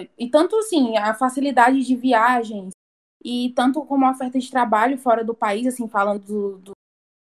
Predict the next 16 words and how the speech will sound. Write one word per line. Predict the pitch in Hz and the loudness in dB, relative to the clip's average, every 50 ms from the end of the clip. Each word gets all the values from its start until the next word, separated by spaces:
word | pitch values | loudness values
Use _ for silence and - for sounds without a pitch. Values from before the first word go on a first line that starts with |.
| _ _ _ _ _ - | _ _ _ _ _ -2
mais | 233 247 262 269 311 320 | 4 6 6 8 6 6
de | 330 359 | 6 6
adultos, | 320 311 254 285 294 302 - 311 | 4 4 2 -4 -8 -8 -6 -4
mas | 285 294 277 277 - | -2 -2 -2 -2 -2
também | 320 285 269 269 262 | -4 -2 -2 -2 -2
pra | 294 311 302 330 | 0 0 0 0
alunos, | 381 403 403 370 349 339 302 254 226 220 | 0 -2 -4 -2 -2 -2 -2 -2 -4 -6
né, | 233 226 233 | -6 -4 -4
alunos | 262 262 247 254 262 262 | -4 -2 -2 -2 -4 -4
que | - - 262 - - _ _ - | -4 -4 -6 -6 -8 _ _ -12
sonham | - - 269 254 285 311 302 | -6 -2 0 0 2 0 0
em | 269 254 262 | 0 -2 -2
cursar | 254 262 262 254 - - 226 220 | -2 -2 -4 -2 -2 -2 -2 0
uma | 233 240 247 | 0 -2 -2
faculdade | 240 233 226 226 247 220 208 202 202 202 196 - | -2 -2 -4 -2 -2 -2 0 0 0 -2 -6 -4
fora, | - 220 220 226 277 302 277 202 - | 0 2 2 4 4 2 0 -2 -4